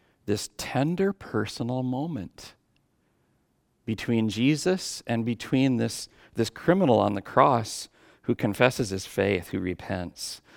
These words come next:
And that's how it can work when you're with someone who is dying. If maybe you've had that experience, maybe you haven't, I've had that experience.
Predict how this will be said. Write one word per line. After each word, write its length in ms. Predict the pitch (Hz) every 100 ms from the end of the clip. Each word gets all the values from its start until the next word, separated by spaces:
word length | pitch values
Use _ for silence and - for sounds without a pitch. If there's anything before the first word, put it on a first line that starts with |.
| - - _ -
And 420 | 110 98 98 90 90 _ _ _ _
that's 260 | - 208 -
how 200 | - 330
it 100 | 330
can 260 | - 127 113
work 320 | 113 117 -
when 140 | 113
you're 120 | 110 98
with 240 | 113 120
someone 380 | - 117 117 117
who 180 | 110 101
is 160 | 95
dying. 600 | 90 90 87 85 82 78 90 _ _ _ _ _ _ _ _ _
If 160 | 117 -
maybe 220 | 117 143
you've 160 | 156 139
had 160 | 139
that 140 | 135 131
experience, 500 | 120 - 131 131 -
maybe 220 | 117 120
you 120 | 120
haven't, 460 | 104 104 107 127 -
I've 180 | 107 -
had 180 | 117
that 120 | 95 95
experience. 760 | - - 98 104 107 - -